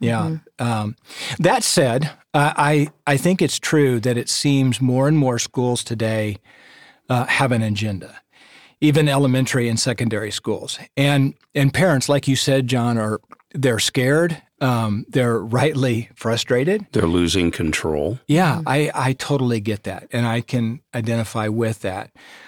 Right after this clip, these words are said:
Speaker 1: Um, or it, it might be a great school, but one or two teachers there have an agenda and can hijack the entire school.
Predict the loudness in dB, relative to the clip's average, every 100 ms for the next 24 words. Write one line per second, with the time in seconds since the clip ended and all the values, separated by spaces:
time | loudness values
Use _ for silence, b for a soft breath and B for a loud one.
0 | B 0 2 2 0 0 2 4 4 4
1 | 2 4 2 4 2 2 2 2 2 2
2 | 0 0 2 2 2 0 0 0 2 2
3 | 2 2 -2 0 0 0 2 0 0 0
4 | 0 -2 0 2 2 0 -4 -4 0 2
5 | 2 2 2 -2 -8 -16 _ B B B
6 | B B 0 0 0 0 0 0 -2 -8
7 | _ _ _ -4 0 2 2 0 0 -2
8 | -2 -2 -2 -2 -4 -4 -2 -2 -2